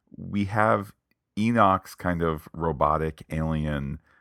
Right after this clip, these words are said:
uh, performance there, and I wondered if perhaps the actress was like, "Hey, you see what he does? Kind of do that." I'm not saying it was poorly performed, but to have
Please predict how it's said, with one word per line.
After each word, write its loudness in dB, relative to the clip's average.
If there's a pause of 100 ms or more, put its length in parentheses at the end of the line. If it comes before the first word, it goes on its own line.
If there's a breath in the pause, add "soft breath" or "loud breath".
(240 soft breath)
uh, -4
performance -2
there, -2
and -2
I -4
wondered -2
if -6
perhaps 0
the -4
actress -2
was -6
like, 0 (220 soft breath)
"Hey, 6
you 4
see -2
what 0
he 2
does? 6
Kind 0
of -2
do 4
that." 4 (280 loud breath)
I'm -4
not 4
saying 0
it -2
was -4
poorly 2
performed, 2
but 4 (340 loud breath)
to 6
have 8